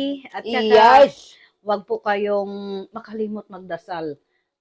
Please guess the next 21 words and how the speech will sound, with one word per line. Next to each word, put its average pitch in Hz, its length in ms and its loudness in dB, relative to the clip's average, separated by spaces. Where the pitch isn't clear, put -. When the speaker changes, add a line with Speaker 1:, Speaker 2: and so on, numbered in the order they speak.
Speaker 1:
Magdasal 233 480 -10
po - 160 -10
tayo 190 320 -6
palagi, 175 640 -8
lalong-lalo 190 640 -8
na 180 160 -8
sa 185 160 -20
panahon 170 480 -12
ngayon 160 400 -8
na 160 160 -10
grabe 156 400 -12
na 160 160 -16
talaga. 147 800 -16
Pero, 208 400 -8
ano 226 240 -16
lang, 285 240 -16
tiwala 208 320 -6
lang 208 160 -14
tayo 208 160 -12
sa 202 160 -18
Panginoon. 190 640 -14